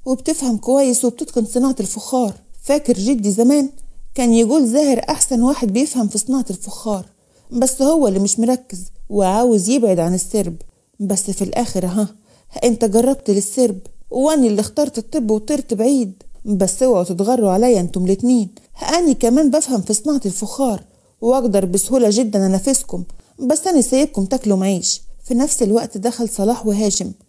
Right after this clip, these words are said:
واتكلم صلاح وقال: "بتضحكوا على إيه يا شباب؟ ضحكونا معاكم." "بص يا بابا، بصفة الشخص الوحيد اللي اختار الطب في عيلة الأشرف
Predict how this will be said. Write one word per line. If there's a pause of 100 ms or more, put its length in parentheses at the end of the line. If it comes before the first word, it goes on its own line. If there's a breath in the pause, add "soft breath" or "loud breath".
(220)
واتكلم
صلاح
وقال: (460 soft breath)
"بتضحكوا
على
إيه
يا
شباب؟ (400 soft breath)
ضحكونا
معاكم." (480)
"بص
يا
بابا، (340 soft breath)
بصفة
الشخص
الوحيد
اللي
اختار
الطب
في
عيلة
الأشرف